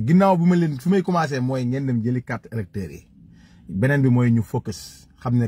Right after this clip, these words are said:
combat bi dañ koy gagné, incha Allah. Damay commencé live bi nag. Live bi daanaka lépp alerté la. Maa ngi commencé si waa kër Bassirou Diomaye Faye, muy këru boppam,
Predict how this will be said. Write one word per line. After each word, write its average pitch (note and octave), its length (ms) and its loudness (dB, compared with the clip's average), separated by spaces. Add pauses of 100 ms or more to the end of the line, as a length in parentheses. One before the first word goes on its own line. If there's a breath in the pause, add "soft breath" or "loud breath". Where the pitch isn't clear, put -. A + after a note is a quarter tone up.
combat B2+ 360 0
bi A2+ 220 -4
dañ A#2 140 -6
koy A#2 180 -4
gagné, A#2+ 300 0 (160)
incha D#3+ 420 0
Allah. G#2+ 320 -6 (1300 soft breath)
Damay G3+ 240 6
commencé G3 360 0
live D#3+ 280 0
bi D3+ 60 -4
nag. D3+ 120 -4
Live F#3+ 240 0
bi F3 60 0
daanaka F3+ 260 -2
lépp E3 220 -2
alerté C3 340 -4
la. G#2+ 100 -4
Maa C#3+ 200 -2
ngi E3+ 80 -4
commencé D#3+ 400 -2
si C3+ 80 -4
waa C#3 220 2
kër C#3 200 -4
Bassirou C3 480 -2
Diomaye B2 380 -2
Faye, G#2 240 -4
muy B2+ 240 0
këru E3 240 2
boppam, C3+ 360 -2